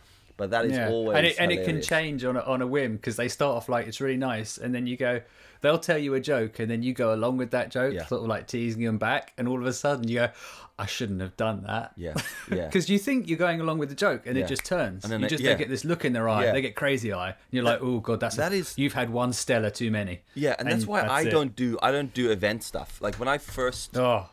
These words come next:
Speaker 1: went out on my
Speaker 2: Mm.
Speaker 1: own a few years ago, I, I just, I did events. I don't do events anymore.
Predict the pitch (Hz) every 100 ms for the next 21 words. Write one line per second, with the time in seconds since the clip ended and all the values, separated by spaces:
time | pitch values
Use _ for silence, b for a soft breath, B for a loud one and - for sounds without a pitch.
0 | - 87 117 110 110 98 98 95 95 107
1 | 107 - 101 104 101 95 117 110 104 -
2 | 107 101 113 - 110 107 123 127 123 135
3 | 131 113 135 139 127 120 104 104 107 101
4 | 92 85 76